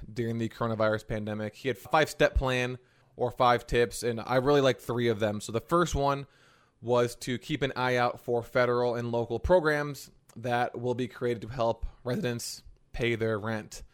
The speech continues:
So perfect example would be the direct cash payments to qualifying individuals in the two trillion dollar stimulus bill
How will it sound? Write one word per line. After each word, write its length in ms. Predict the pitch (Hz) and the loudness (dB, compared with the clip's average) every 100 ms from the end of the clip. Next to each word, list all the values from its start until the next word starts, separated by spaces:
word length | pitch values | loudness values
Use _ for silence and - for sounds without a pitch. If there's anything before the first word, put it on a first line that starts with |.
| - | -8
So 360 | - 113 107 107 | 0 0 0 -4
perfect 240 | - 127 120 | 0 2 2
example 380 | 110 117 117 | 0 -2 -2
would 120 | 120 107 | -4 -4
be 160 | 117 | -6
the 320 | 107 110 107 - | -4 -4 -6 -2
direct 420 | 135 123 131 - | 0 4 4 2
cash 320 | - 117 117 | 0 0 0
payments 560 | - 151 147 143 - - _ _ _ _ _ | -2 -4 -4 -8 -12 -18 _ _ _ _ _
to 220 | - 123 117 | -2 0 2
qualifying 520 | 135 123 123 123 123 | 4 6 6 4 2
individuals 640 | 120 113 113 120 117 107 | 0 0 0 2 0 0
in 180 | 120 120 | -4 -4
the 160 | 113 - _ - | -4 -6 _ -10
two 180 | - 127 | -6 -4
trillion 360 | - 123 117 | -2 -2 0
dollar 380 | 110 107 110 107 | 2 2 2 -2
stimulus 840 | - - _ 147 135 120 113 - | -6 -14 _ 2 4 4 2 0
bill 480 | - 107 123 110 151 | -4 2 4 4 0